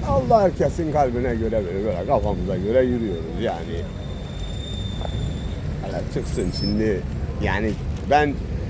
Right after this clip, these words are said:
çocuksuz çıkınca çok şey oluyorum. Ayakkabım bile cırılıktı. Çocuksuz çıkınca. Tamam mı? Yani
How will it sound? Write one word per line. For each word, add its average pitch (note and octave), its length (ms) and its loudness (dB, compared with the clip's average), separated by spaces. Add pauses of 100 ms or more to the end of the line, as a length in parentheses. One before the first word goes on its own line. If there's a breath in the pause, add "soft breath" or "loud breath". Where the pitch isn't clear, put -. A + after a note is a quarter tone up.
(400)
çocuksuz F#3+ 540 6
çıkınca G#3+ 420 4
çok G3 200 6
şey G#3 180 10
oluyorum. B2 400 4 (160)
Ayakkabım C3+ 500 4 (120)
bile D3+ 140 6 (120)
cırılıktı. A#2 540 2 (680)
Çocuksuz F3 520 2
çıkınca. C#3+ 440 4 (560)
Tamam C3+ 300 2
mı? G#3 200 4 (2250)
Yani F#3+ 260 4